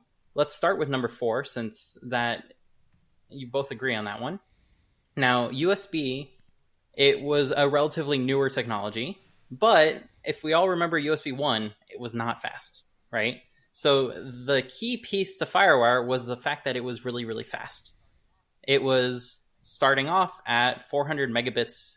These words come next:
per second. Like, that was the speeds that you could realistically attain over the initial version of the protocol. Um, and I think there were, like, different, uh, variants that you could have, a hundred, two hundred, four hundred.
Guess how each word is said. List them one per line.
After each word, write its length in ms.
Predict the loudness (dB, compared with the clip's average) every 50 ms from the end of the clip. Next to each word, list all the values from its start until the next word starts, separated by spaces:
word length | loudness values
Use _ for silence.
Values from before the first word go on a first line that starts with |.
| _ -10
per 120 | -10 -8
second. 440 | -6 -8 -10 -10 -10 -16 -16 -16 -18 -20 _ _ -6
Like, 160 | -6 -4 0
that 240 | 0 0 0 0 0
was 520 | 0 0 0 0 0 -2 -4 -6 -10 -14 -16 _ _ _ -10
the 80 | -10
speeds 480 | -10 -10 -8 -6 -4 -4 -4 -4 -4 0
that 220 | 0 2 2 0
you 180 | -2 -6 -6 -6
could 420 | -6 -2 -2 -2 -2 -2 -4 -14 _ _ _
realistically 840 | -12 -6 -2 -2 0 0 -2 -4 -6 -10 -10 -8 -8 -8 -8 -8 -8
attain 680 | -10 -10 -10 -8 -8 -6 -2 -2 -2 -2 -4 -6 -8 -10 _ _ _ _ _ _ -2
over 400 | 0 0 0 0 0 0 0 0
the 260 | 2 2 2 2 0
initial 360 | 0 -2 -2 -4 -4 -6 -6
version 420 | -2 -2 0 0 0 -2 -4 -6 -6
of 80 | -6
the 60 | -8 -4
protocol. 680 | -2 -2 -2 -2 -4 -4 -6 -6 -6 -8 -12 _ _ _ _ -8
Um, 220 | -4 -2 -2 -2 -2
and 100 | -2 -4
I 60 | -2
think 200 | -2 -4 -6 -4
there 80 | -4 -4
were, 200 | -4 -4 -4 -6 -6
like, 200 | -8 -8 -6 -6
different, 460 | -8 -8 -6 -4 -4 -4 -4 -6 -8 _ _ _ _ _ _ _ -4
uh, 480 | -2 0 0 0 -2 -4 -8 -12 -14 -18 -16 -8
variants 460 | 0 2 2 2 2 -2 -6 -8 -8
that 80 | -10
you 60 | -10 -8
could 100 | -10 -8
have, 340 | -2 0 2 2 2 2 0
a 60 | -2
hundred, 380 | -2 -2 -2 -2 -2 -4 -4 -4
two 120 | -6 -6
hundred, 360 | -4 -4 -4 -4 -6 -6 -10 _
four 200 | -6 -6 -6 -4
hundred. 380 | -4 -6 -4 -4 -4 -4 -6